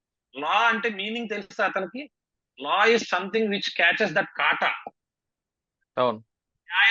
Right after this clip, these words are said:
Speaker 1: దేవత కాటా పట్టుకుంటా సార్. నేను ఒక లిబ్రా, ఓకే, లిబ్రా కాటా పట్టుకుంటది. బ్యాలెన్స్డ్ గా ఉండాలి. అటువైపు విషయమే తెలియకుండా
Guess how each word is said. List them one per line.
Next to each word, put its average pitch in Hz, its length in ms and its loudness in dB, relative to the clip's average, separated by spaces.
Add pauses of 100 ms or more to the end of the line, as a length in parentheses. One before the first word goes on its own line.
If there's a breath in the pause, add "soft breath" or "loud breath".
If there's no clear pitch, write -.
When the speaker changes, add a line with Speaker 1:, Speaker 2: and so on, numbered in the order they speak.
Speaker 1:
దేవత 208 260 0
కాటా 214 380 2
పట్టుకుంటా 160 440 -4
సార్. 123 220 -6
నేను 175 200 2
ఒక 147 60 4
లిబ్రా, 147 360 4 (840)
ఓకే, 160 280 4
లిబ్రా 147 400 2
కాటా 180 320 0
పట్టుకుంటది. 139 540 -6 (420)
బ్యాలెన్స్డ్ 214 500 2
గా 233 140 0
ఉండాలి. 175 320 -6 (180)
అటువైపు 226 400 0
విషయమే 233 460 0
తెలియకుండా 190 800 -2